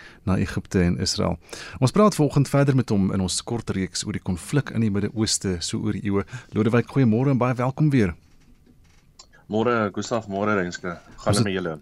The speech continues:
Speaker 1: Dit gaan baie goed. Ons het nou verlede week begin gesels oor die, ehm, die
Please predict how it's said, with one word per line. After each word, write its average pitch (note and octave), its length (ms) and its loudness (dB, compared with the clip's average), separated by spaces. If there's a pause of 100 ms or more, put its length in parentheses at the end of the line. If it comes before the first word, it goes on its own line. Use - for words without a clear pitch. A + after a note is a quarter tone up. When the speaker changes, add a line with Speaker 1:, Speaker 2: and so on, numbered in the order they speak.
(100)
Speaker 1:
Dit G2 160 -2
gaan A2 160 6
baie G#2 160 8
goed. A#2+ 160 4
Ons B2 140 6
het D3 80 8
nou C#3+ 100 6
verlede A#2+ 300 6
week D3 180 4
begin C#3 240 6
gesels C#3 560 4
oor A#2+ 160 6
die, A2 360 4
ehm, A2 200 8
die G#2+ 240 4